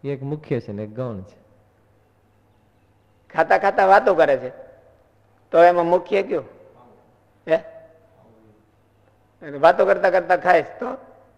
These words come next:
Speaker 2: એટલે મુખ્ય અને ગૌણ કામ તો બે હાલે છે. હું?
Speaker 1: બે જગ્યાએ બે કામ હાલે.
Speaker 2: બે કામ હાલે છે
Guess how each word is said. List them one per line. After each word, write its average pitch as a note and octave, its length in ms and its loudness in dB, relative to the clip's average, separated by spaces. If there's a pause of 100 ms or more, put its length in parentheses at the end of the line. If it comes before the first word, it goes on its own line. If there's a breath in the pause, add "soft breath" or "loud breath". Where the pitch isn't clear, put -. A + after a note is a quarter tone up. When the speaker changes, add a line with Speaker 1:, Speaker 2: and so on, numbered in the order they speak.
(2500 soft breath)
Speaker 2:
એટલે D3+ 220 -4
મુખ્ય D#3+ 480 4
અને C#3 160 -6
ગૌણ C3+ 240 -6 (1500)
કામ G#3 180 4
તો A#3 160 4
બે B3+ 200 12
હાલે E3+ 260 8
છે. - 140 -10 (2250)
હું? F#3+ 180 -6 (520)
Speaker 1:
બે C3+ 200 -6
જગ્યાએ B2+ 320 -8
બે B2+ 220 -8
કામ F#2 200 -16
હાલે. F2 180 -18
Speaker 2:
બે G#3+ 200 6
કામ C3+ 280 -4
હાલે A2 140 -12
છે - 160 -20